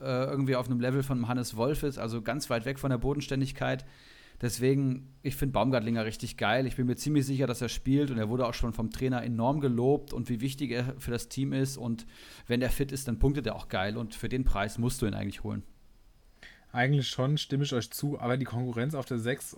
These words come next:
Speaker 2: beziehungsweise acht, je nachdem, wo man sie hin tariert, ist halt schon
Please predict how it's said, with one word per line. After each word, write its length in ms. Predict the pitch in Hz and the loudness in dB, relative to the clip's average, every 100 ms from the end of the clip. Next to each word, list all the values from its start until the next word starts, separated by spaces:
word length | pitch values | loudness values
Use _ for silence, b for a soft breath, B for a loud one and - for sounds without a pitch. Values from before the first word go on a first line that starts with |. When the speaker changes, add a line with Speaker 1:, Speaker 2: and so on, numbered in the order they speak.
| - | -18
Speaker 2:
beziehungsweise 500 | - 123 120 113 113 | -6 -2 0 0 -2
acht, 340 | 135 - - | -2 -4 -8
je 100 | 139 | -4
nachdem, 440 | 135 123 123 127 117 - - - - - | -4 -2 0 0 -4 -12 -20 -20 -20 -8
wo 140 | - 120 | -2 2
man 200 | 123 117 | 2 2
sie 120 | 113 | 2
hin 240 | 123 135 135 B B B - | 2 0 -2 B B B -2
tariert, 380 | 120 120 131 | 2 2 2
ist 160 | 127 - | 0 -2
halt 120 | 131 | 0
schon 540 | - 127 127 135 135 | 0 0 2 2 0